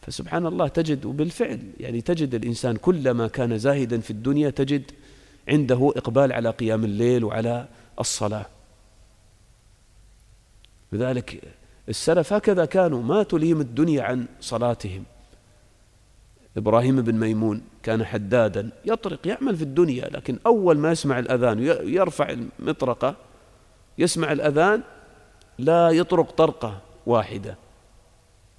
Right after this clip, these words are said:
يضع المطرقة ويذهب يتوضأ يصلي يذهب إلى المسجد.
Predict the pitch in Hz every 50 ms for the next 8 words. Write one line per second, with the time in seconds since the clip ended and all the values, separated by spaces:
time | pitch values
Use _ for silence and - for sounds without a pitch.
0 | _ _ _ _ _ _ _ _ _ _ _ _ _ _ _ _ _ _ - 151
1 | 151 131 123 113 113 120 151 165 - 165 165 165 - 175 165 147 135 135 113 113
2 | 113 117 - - - - - _ _ _ _ _ - - - 139 156 143 139 147
3 | - 113 117 - - 143 147 139 117 - 101 - - - _ - _ _ _ _
4 | _ _ _ _ _ _ - - 165 151 143 139 139 135 123 120 127 127 117 -
5 | - 117 104 -